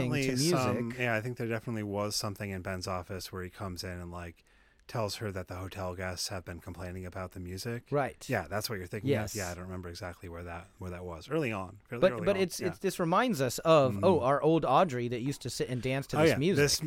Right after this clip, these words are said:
Speaker 1: this song, I mean, I don't think it's actually the name of the song, but it is emblematic of Audrey, and this is Audrey's dance. Like,
Speaker 2: Yeah,
Speaker 1: you
Speaker 2: this
Speaker 1: can,
Speaker 2: is her theme,
Speaker 1: you can go on
Speaker 2: basically, yeah.
Speaker 1: YouTube and type in Audrey's dance and get this song.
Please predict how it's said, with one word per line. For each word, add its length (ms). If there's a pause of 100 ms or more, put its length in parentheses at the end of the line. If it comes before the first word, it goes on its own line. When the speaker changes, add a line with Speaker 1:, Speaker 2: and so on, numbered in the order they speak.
Speaker 1:
this 180
song, 680
I 60
mean, 180
I 100
don't 220
think 160
it's 140
actually 320
the 80
name 200
of 60
the 80
song, 400
but 240
it 160
is 160
emblematic 720
of 180
Audrey, 540
and 160
this 160
is 340
Audrey's 440
dance. 360
Like, 80
Speaker 2:
Yeah, 100
Speaker 1:
you 40
Speaker 2:
this 100
Speaker 1:
can, 60
Speaker 2:
is 80
her 140
theme, 340
Speaker 1:
you 100
can 120
go 120
on 140
Speaker 2:
basically, 280
yeah. 40
Speaker 1:
YouTube 80
and 80
type 240
in 100
Audrey's 380
dance 320
and 140
get 220
this 160
song. 180